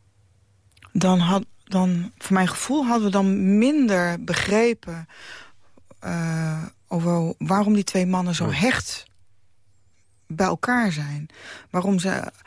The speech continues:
Speaker 1: als, ja, bijna een Siamese tweeling geworden zijn. Ze hebben, ze hebben s-, eh, eh, die ene man heeft die vrouw vastgehouden... terwijl die ander haar, eh,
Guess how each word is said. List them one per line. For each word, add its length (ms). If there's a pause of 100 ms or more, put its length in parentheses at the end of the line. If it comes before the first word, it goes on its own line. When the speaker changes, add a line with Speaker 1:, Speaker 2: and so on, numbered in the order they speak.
(280)
Speaker 1:
als, 320
ja, 180
bijna 320
een 80
Siamese 500
tweeling 500
geworden 300
zijn. 260
Ze 80
hebben, 340 (420)
ze 160
hebben 240
s-, 140 (300)
eh, 120
eh, 440
die 200
ene 220
man 240
heeft 160
die 80
vrouw 220
vastgehouden... 960 (120)
terwijl 320
die 140
ander 300
haar, 340 (500)
eh, 120